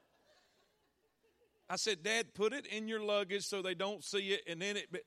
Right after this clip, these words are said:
he put it in his overnight bag. A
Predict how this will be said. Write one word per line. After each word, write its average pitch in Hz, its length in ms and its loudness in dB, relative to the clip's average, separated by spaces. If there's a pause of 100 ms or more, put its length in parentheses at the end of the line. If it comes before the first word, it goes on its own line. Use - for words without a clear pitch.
(180)
he - 100 -14
put 285 180 -2
it 294 60 0
in 269 80 0
his 226 180 2
overnight 208 480 4
bag. 120 280 0 (2750)
A 214 320 6